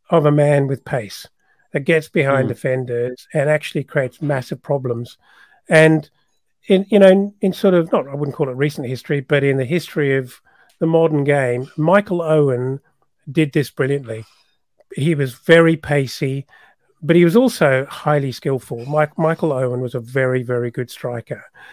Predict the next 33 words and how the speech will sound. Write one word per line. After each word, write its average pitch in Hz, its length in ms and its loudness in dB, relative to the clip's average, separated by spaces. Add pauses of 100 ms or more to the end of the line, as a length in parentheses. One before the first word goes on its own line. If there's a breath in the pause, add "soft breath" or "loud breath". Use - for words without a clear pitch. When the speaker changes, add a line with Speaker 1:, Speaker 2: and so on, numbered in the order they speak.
(260 loud breath)
Speaker 1:
And 165 120 4
I 175 60 6
think 220 320 6 (540)
I 185 80 6
love 214 300 8
the 208 80 2
concept 185 560 2
of 127 80 -6
Dan 127 320 -6
James, 127 480 -6
but 160 180 -2
to - 100 -6
me, 170 440 2
he's 151 240 -6
not 202 280 -2 (180)
skillful 147 500 -6
enough 117 400 -12
to 139 120 -10
really 127 180 -4
pull 127 240 -6
this 120 180 -8
off. 127 240 -6
And 135 100 -6
I 139 60 -4
get 139 200 -4
very 135 180 -4
frustrated 123 800 -8 (540 soft breath)
that, 131 360 -2 (440)
that, 151 260 -2
that 139 160 -2
is 127 160 -6
the 139 100 -10
case. 143 440 -6